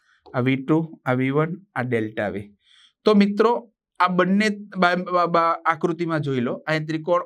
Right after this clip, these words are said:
ઓ પી ક્યુ અને ત્રિકોણ ઓ ડેશ પી ડેશ ક્યુ ડેશ. આ બંનેના ખૂણા સરખા છે, એટલે આ બંને સમરૂપ ત્રિકોણ છે.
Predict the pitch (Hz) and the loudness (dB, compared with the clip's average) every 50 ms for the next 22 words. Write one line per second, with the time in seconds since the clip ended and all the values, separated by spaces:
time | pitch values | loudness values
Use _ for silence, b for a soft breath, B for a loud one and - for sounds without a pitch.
0 | - _ - 160 170 170 175 185 190 180 - _ _ - 165 165 165 170 170 170 | -6 _ -2 0 0 0 -2 -4 -6 -10 -14 _ _ 2 2 4 4 2 -2 -6
1 | - - _ - 175 160 131 - - 143 143 143 139 139 139 143 143 165 156 160 | -10 -12 _ 0 0 0 0 0 -2 -2 -2 -2 -2 -4 -6 -4 0 0 0 0
2 | 170 - - _ _ - 147 143 143 151 156 160 156 156 - _ - 139 139 139 | 0 -4 -10 _ _ 0 0 0 2 2 2 2 0 -2 -10 _ -6 -6 -2 0
3 | 143 143 - - - - 127 117 113 107 101 101 - b b b b b b b | -2 -2 -2 -4 -6 -6 -6 -4 -4 -6 -8 -12 -16 b b b b b b b
4 | b b b b - - 190 196 190 190 190 202 214 220 233 220 233 - 214 214 | b b b b -2 0 2 4 4 4 4 4 4 2 2 0 0 0 0 2
5 | 214 208 208 - 208 202 202 208 196 196 196 208 214 208 185 185 180 180 170 170 | 0 0 0 -2 -2 -2 -2 -4 -4 -4 -4 -8 -10 -8 -10 -8 -4 -2 -2 0
6 | 170 160 165 170 165 165 - 170 160 156 156 156 156 156 156 - 123 123 - 127 | 0 -2 -2 -4 -8 -8 -6 -6 -4 -2 -2 -2 -2 -2 -4 -6 -6 -4 -2 -2
7 | 120 117 117 - 185 | -2 -2 -4 -10 -14